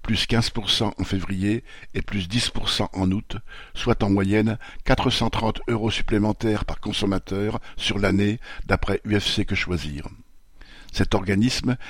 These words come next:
estime que l'augmentation à venir devrait encore alourdir les factures de deux cents euros en moyenne. Le gaz naturel connaît un sort similaire puisque le gouvernement a doublé la taxe intérieure de consommation qui le concerne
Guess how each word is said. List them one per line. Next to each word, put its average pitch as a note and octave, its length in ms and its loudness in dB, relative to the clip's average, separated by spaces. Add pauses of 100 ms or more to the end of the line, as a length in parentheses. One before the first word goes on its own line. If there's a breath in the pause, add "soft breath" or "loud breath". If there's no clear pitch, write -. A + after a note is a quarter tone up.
(160 loud breath)
estime A#2 420 2
que G2+ 100 0
l'augmentation G#2+ 680 2
à G2+ 120 0
venir A2 480 2 (240 loud breath)
devrait G2+ 340 2
encore A#2 320 2
alourdir A#2 400 2
les G2+ 80 2
factures G#2 560 -2 (280 loud breath)
de F2+ 100 -2
deux A#2+ 160 4
cents A2 260 2
euros G2 300 0
en G2 100 2
moyenne. D#2+ 460 0 (1400 loud breath)
Le G#2 120 0
gaz A2 280 4
naturel A#2+ 580 2 (240 loud breath)
connaît A2 320 4
un G2+ 100 6
sort - 280 2
similaire A2+ 600 2 (240 loud breath)
puisque - 280 2
le G2+ 160 4
gouvernement G#2+ 640 4
a G2 80 -2
doublé A#2 420 2
la G2 80 2
taxe - 400 0
intérieure A2 460 0
de G2+ 80 -2
consommation G2+ 800 -2 (240 loud breath)
qui - 100 -4
le G2+ 140 4
concerne G#2+ 500 0